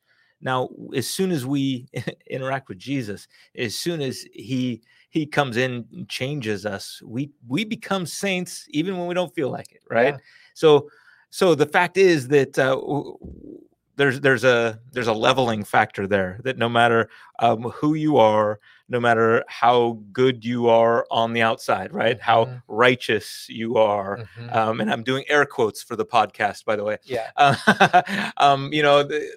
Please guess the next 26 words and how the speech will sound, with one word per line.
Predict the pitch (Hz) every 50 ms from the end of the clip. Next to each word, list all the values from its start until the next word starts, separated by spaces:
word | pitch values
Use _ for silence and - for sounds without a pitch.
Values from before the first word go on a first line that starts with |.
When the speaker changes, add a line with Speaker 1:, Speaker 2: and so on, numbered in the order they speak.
| _
Speaker 1:
that's | 139 151 156 147 - -
not | 147 147 151 156 147
a | 151
thing | - - 147 143 143 143
that, | 135 135 131 127 - -
uh, | 127 127 127 127 127 123 113 _ _ _ _ _ _ _ _ _ _ _ _ _ _ _ _ _ _ _ -
that's, | 147 135 - - _
that's | - 135 131 - - _
not | 143 135 139 143
a | 135
thing | - 135 127
that |
matters, | 123 127 127 117 113 107
'cause, | 110 - - 117 101 - - - - - _ _ - -
'cause | - 147 143 127 110 117 117
we've | - 117 123 120 107 - _ _ _
all | - 123 131 135 135 120
sinned. | - - - 151 151 147 143 139 135 127
And | 127 127 127 131 120 _ _ _ _ _
as | - - 117 107 101 95
the, | - - _ _ - -
as | 107 -
the | _ 104
Bible | - - 104 107 101
puts | - - 113 - -
it, | 117 127